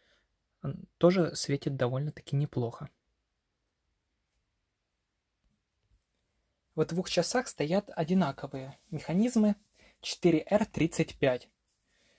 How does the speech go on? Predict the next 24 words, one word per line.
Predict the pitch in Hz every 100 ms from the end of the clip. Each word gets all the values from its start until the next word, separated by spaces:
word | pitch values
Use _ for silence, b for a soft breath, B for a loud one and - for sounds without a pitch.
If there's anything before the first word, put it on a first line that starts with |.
| _ _ _ _
В | -
калибре | 190 190 170 151 139 -
двадцать | 147 147 -
три | - 135
камня, | - 240 226 214 202 _ _
двадцать | - 151 165 -
одна | 143 143
тысяча | - 208 - 151
шестьсот | - 143 - 208 _
полуколебаний | 156 185 - 131 127 135 143 147 -
в |
час. | - 131 117 - _ _ b b b b
Запас | - 160 220
хода | - 262 180
до | 143 185
сорок | 214 - 135
одного | 127 131 147
часа. | 160 - 120 - 175 - _ _ _ b b b b
Есть | 156 180 156
также | - 143 -
стоп-секунда | - 185 175 - - 214 214 180 175 175 _ -
и | 208 208
возможность | 135 139 147 165 151 - _ _ _ -
ручного | 143 - 185 220 220